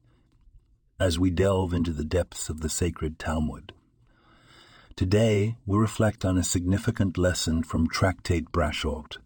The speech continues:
where we learn that one should always be thankful for every situation, whether it appears good or bad.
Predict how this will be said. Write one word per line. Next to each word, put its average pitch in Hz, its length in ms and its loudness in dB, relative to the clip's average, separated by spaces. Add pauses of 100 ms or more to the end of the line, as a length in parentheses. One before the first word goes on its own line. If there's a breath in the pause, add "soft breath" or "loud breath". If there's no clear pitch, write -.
(460 loud breath)
where 98 180 4
we 113 100 8
learn 117 360 8
that 104 140 2
one 92 220 4
should 92 220 0
always 117 500 4
be 104 140 4
thankful 95 580 0
for - 220 -6
every 92 280 -2
situation, 82 840 -4 (640 soft breath)
whether 82 260 0
it 78 80 -2
appears 82 420 0
good 87 360 0
or 90 200 -6
bad. 82 460 -4